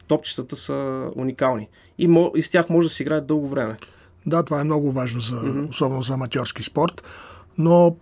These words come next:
Speaker 2: да поговорим и за развитието в, а, по-професионален аспект на пикълбола.
Speaker 1: Мгм.
Speaker 2: А,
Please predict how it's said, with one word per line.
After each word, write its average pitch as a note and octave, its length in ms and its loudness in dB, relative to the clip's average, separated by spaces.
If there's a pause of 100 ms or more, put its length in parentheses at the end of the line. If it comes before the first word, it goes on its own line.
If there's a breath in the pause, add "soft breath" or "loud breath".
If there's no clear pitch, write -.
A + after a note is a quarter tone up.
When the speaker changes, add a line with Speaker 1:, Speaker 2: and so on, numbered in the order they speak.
(120)
Speaker 2:
да D3 120 0
поговорим E3+ 580 4
и G3 100 6
за F#3 640 4 (400)
развитието D#3 680 2
в, E3 300 6 (200)
а, E3 180 2
по-професионален C#3 800 0
аспект - 400 -2
на A#2 160 -6
пикълбола. A#2 640 -4
Speaker 1:
Мгм. E3 120 4 (680 loud breath)
Speaker 2:
А, C3+ 220 -2